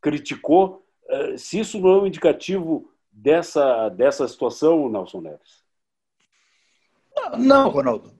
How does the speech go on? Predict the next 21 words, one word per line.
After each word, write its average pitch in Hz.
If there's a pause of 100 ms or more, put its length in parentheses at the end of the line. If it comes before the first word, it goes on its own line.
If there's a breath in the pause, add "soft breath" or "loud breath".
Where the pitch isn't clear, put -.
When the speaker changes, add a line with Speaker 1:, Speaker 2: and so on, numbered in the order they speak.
Speaker 2:
porque 196
eu 226
vejo 208
da 190
seguinte 190
maneira. 131 (1040 soft breath)
Se -
nós 269
colocarmos 123 (160)
os -
três 233
poderes, 135 (460)
é, 120
em 131
foco, - (1080)
aquele 226
que 226
está 175
melhor 214
avaliado 151 (840)
publicamente 175